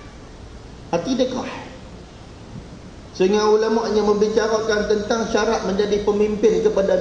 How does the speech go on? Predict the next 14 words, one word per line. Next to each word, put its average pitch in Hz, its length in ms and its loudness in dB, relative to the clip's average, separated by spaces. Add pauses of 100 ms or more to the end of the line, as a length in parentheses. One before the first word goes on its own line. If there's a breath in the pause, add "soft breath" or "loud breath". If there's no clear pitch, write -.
negara. 180 560 -2 (920)
Nak 202 160 2
jadi 247 320 4
pemimpin 254 480 2
negara, 254 480 0
kurang-kurang 262 720 2
dia 320 160 2 (240)
ni, 302 80 2
walaupun 294 480 4
dia 302 160 4 (240)
tak 302 160 -2
susah, 349 560 -2
dia 196 240 0
bisa 196 240 2